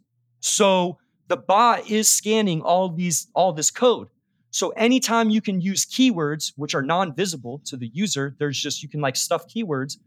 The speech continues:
in these schemas and stuff. It's beneficial to you because now, you know, Google is gonna say it's really about this topic, right? Then on top of it, with, uh, the multimedia is, you've heard of alt tags, right?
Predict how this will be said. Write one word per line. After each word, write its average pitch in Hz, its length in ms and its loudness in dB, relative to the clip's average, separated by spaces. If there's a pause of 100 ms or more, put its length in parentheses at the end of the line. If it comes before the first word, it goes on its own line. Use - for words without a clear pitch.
(520)
in 170 140 2
these 156 160 0 (100)
schemas 202 400 4
and 147 120 -2
stuff. 139 340 2 (300)
It's 156 160 -2
beneficial 196 600 4
to - 120 -6
you 143 140 0
because 151 360 0
now, 185 640 4
you 180 120 0
know, 147 160 2
Google 175 300 -4
is 160 100 -6
gonna 165 140 -6
say 160 260 0
it's 135 240 -8
really 160 320 -2
about 135 340 -2
this 127 140 -8
topic, - 320 -8 (120)
right? 113 160 -6 (1120)
Then 214 360 4
on 196 100 4
top 220 300 2
of 180 120 0
it, 190 200 0 (520)
with, 202 360 0
uh, 180 240 4
the 180 80 0
multimedia 185 680 0
is, 175 420 0 (280)
you've 175 140 -2
heard 180 160 2
of 156 100 0
alt 202 240 2
tags, 135 380 2
right? 156 240 2